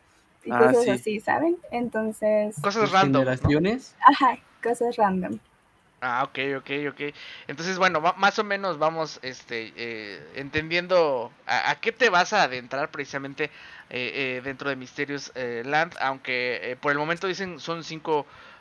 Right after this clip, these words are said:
Speaker 3: pueblos. ¿Ya tienen nombre los pueblos o ta-, o tampoco lo han
Speaker 1: Sí,
Speaker 3: definido?
Speaker 1: sí, eso, eso sí, <laughs> ya tienen nombre lo-, los cinco pueblos.
Speaker 3: ¿Los podemos mencionar?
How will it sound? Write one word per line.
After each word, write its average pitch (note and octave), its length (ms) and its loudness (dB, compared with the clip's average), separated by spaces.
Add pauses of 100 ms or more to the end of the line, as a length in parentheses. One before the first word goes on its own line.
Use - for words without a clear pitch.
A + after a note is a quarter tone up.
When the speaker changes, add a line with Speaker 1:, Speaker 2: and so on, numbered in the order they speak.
(140)
Speaker 3:
pueblos. D#3+ 380 2
¿Ya F#3 180 2
tienen A#3+ 260 -2
nombre A3+ 260 -4
los A#3 180 -4
pueblos C4+ 460 -4
o E3 80 -4
ta-, B2+ 240 -2
o C3+ 120 -2
tampoco C#3 720 -4 (500)
lo - 120 2
han - 60 6
Speaker 1:
Sí, - 60 4
Speaker 3:
definido? - 300 -2
Speaker 1:
sí, - 120 -8
eso, B3+ 500 0 (120)
eso B3 280 -2
sí, D4 260 12
<laughs> - 0 -
ya C#4 200 6
tienen A#3+ 500 4
nombre G#3+ 420 2
lo-, G3 280 -2
los G3+ 280 -4
cinco G#3 460 -6
pueblos. F#3+ 340 -2 (420)
Speaker 3:
¿Los D3 160 -4
podemos F#3 360 2
mencionar? D3+ 480 -4